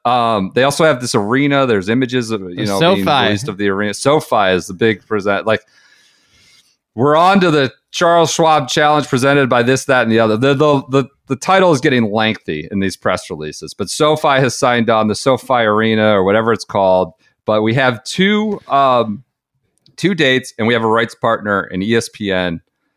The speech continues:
Speaker 1: which is good. Two-hour broadcast. Um, and they added six more players, too, today. So T G L making moves with Fleetwood, Hatton, Lowry, and Kim. Not six, four more players. So we got commitments, we got arena, and we have a rights partner.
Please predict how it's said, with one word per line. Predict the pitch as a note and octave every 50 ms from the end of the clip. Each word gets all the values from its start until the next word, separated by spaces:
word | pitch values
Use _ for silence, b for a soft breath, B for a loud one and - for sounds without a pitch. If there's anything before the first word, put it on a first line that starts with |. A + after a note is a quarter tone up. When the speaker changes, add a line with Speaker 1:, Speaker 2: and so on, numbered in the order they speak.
| _ _ _ _ _
Speaker 1:
which | - A2 B2+ -
is | F3 D3+
good. | - G#3 A#3 C4+ C4 - _ _ _ -
Two-hour | - F#3+ G3+ G3 G3 G3+ G#3+ F3
broadcast. | D3+ D3+ C#3 C#3 C#3 C#3 - D#3 C#3+ D3 E3 - - - - _ _ _ _ _ _ _ _ _ _ -
Um, | A2+ A#2+ A#2+ A#2+ A#2+ A2
and | B2+
they | C3 C3+
added | C3 D3 D3 D3+ C3 -
six | - - - G3+ - - -
more | E3+ D#3+ D3+
players, | - - D#3 D#3+ D#3 D3 A#2 F#2 -
too, | - - C#3+ D3
today. | B2+ G2+ E2+ E2 C2+ G#1+
So | - - - G#2+
T | - - - E3
G | D3+ B2+ B2+ C3
L | B2 A#2
making | A2 A2+ A2+ A2 - A2+ G#2
moves | G#2+ A2+ A2+ A2 G2 F#2+
with | F#2 D#2+ -
Fleetwood, | - - E3 F#3+ G3 F3+ F#3+ F#3 C#3+
Hatton, | C#3 D3+ D3+ D3+ C#3 D3+ D3 C3
Lowry, | A#2 A#2+ B2+ C3+ C#3+ C#3+ C#3+ D3 D3 C#3+ C3+ C3 _ _ _ _ _
and | G2 F2+ -
Kim. | - - B2 G2 D#2+ D2 D2+
Not | F#2 G#2 G2 -
six, | - - - - - - - - - _
four | - - A2 G#2+ G2
more | F2 D#2+ D#2
players. | - _ - - - - - -
So | - - G2+
we | F#2 G2
got | - G2+ -
commitments, | - - C3+ F#3 G#3+ - F3 F3+ E3 -
we | C3 A#2+
got | B2 A#2+
arena, | A#2+ A#2 B2+ D3 D#3 D3+ D3 C#3+ C3+ B B B B B B
and | - G#2+
we | A#2
have | A2+ G#2
a | G2+
rights | G2+ G#2 G#2 F#2+ -
partner. | - _ - E2 - - E2 D#2+ -